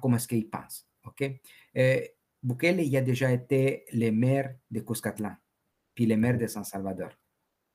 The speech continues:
Speaker 1: ok ? Puis lui a construit les marchés, il a construit, euh, il, il, il, lui, c'est vraiment très écologique. Lui, il
Speaker 2: Mhm.
Speaker 1: pense écologique, mais il pense très, qu'il soit vraiment friendly, qu'il soit vraiment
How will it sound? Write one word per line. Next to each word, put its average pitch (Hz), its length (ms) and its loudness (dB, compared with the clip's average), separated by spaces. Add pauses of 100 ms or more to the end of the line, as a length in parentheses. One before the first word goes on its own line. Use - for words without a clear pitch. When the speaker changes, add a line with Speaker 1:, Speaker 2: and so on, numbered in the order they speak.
Speaker 1:
ok ? - 260 -4 (400)
Puis 131 120 4
lui 135 180 8
a 135 80 6
construit 131 580 2
les 110 140 2
marchés, 123 720 2
il 120 120 4
a 113 60 0
construit, 120 600 0 (240)
euh, 107 280 0 (640)
il, 160 260 -2
il, 135 40 4 (200)
il, 156 100 -2
lui, 240 400 6 (640)
c'est - 240 4
vraiment 151 320 4 (120)
très 165 260 2
écologique. 123 760 2 (640)
Lui, 139 120 4
il 151 60 4
Speaker 2:
Mhm. 151 40 -6
Speaker 1:
pense 139 240 0
écologique, 127 720 2 (320)
mais 127 120 4
il 123 100 2
pense 139 320 2
très, 139 360 2 (280)
qu'il 131 120 -4
soit 139 220 2
vraiment 131 420 4 (280)
friendly, 131 800 4
qu'il 123 140 -8
soit 147 200 0
vraiment 135 400 2